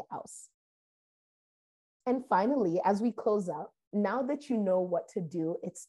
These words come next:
time to do it. You have the information, you have the tools, but tools in a toolbox don't do anything for you. It's taking them out and applying them. So I really hope that this helped you. And now,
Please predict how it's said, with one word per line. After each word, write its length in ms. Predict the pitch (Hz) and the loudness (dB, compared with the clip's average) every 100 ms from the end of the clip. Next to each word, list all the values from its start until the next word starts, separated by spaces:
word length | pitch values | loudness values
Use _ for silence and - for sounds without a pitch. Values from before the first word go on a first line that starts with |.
| - | -14
time 320 | 185 160 170 156 - | -8 -4 -4 -4 -10
to 80 | 170 | -10
do 280 | 143 254 | -2 0
it. 120 | 196 - _ _ _ _ | 0 -2 _ _ _ _
You 140 | 190 208 | -4 -2
have 400 | 214 226 226 233 | 0 2 2 4
the 100 | 269 | 2
information, 720 | 233 240 190 180 170 190 180 | 2 0 -2 -2 -2 -6 -4
you 100 | 170 | -4
have 320 | 170 185 214 | -2 0 2
the 120 | 220 | 4
tools, 420 | 247 - 262 170 - _ _ - | 2 0 -2 -2 -6 _ _ -6
but 280 | 175 175 - | 2 2 2
tools 360 | - 240 302 - | 0 2 2 4
in 100 | 254 | 4
a 60 | |
toolbox 760 | 220 - 185 175 160 147 - - _ - | 4 2 0 2 0 -2 -6 -20 _ 0
don't 300 | 190 220 190 | 4 4 4
do 160 | 170 185 | 0 2
anything 380 | 175 175 175 165 - | 2 2 -4 -8 -2
for 160 | 180 156 | 2 2
you. 220 | - - _ _ | 0 -14 _ _
It's 200 | - 208 | 0 0
taking 420 | - 247 247 269 240 | 2 0 2 0 2
them 160 | 220 | 2
out 140 | 190 190 | 2 0
and 120 | 180 | -2
applying 560 | 175 - 196 151 156 156 | -6 -6 -8 -2 -2 -2
them. 180 | 127 165 | -4 -8
So 400 | - 196 196 196 - - | 0 6 6 4 -14 2
I 60 | 277 | 2
really 320 | 247 277 349 | 6 8 8
hope 380 | 320 240 220 214 | 8 4 2 2
that 240 | 190 170 | 0 0
this 180 | 190 202 - | -4 -6 -8
helped 300 | 170 196 - | -8 -8 -4
you. 160 | 233 240 | 2 2
And 160 | 214 | 2
now, 420 | 185 160 202 247 | 0 4 8 6